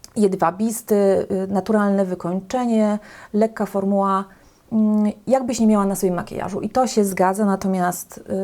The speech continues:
y, on ani w strefie T, ani pod oczami u mnie nie wygląda dobrze i też nie dla mnie takie <laughs> opakowania serduszka różowo-złote. Ale to,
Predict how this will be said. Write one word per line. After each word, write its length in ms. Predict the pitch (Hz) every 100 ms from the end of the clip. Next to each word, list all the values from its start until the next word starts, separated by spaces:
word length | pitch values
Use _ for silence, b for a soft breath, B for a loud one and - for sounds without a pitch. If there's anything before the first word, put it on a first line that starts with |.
| 196
y, 60 |
on 160 | - 190
ani 200 | 220 220
w 60 | 220
strefie 260 | - 202 196
T, 280 | 190 180 -
ani 180 | 202 208
pod 180 | 202
oczami 320 | 190 190 185 185
u 80 | 190
mnie 480 | 180 170 165 170 226 _ _ _ _ -
nie 380 | 202 208 220 262
wygląda 480 | 277 233 214 202
dobrze 560 | 190 190 185 196 240 339 - b b b b b b _ _
i 80 | 220
też 560 | 262 247 220 - - - - - _ _ _ _ _ _ _ _ _ _ _ _ _ _ - _ _ _
nie 240 | - 220
dla 240 | 196 180 156
mnie 180 | 147 -
takie 320 | - - - _ - -
<laughs> 260 | - -
opakowania 720 | 254 220 - 220 214 208 214 202
serduszka 720 | 202 190 190 208 - 220 190
różowo-złote. 880 | 202 190 185 185 180 175 190 208 254 B B B B B B B B B _ _
Ale 200 | - 254
to, 280 | 277 294 294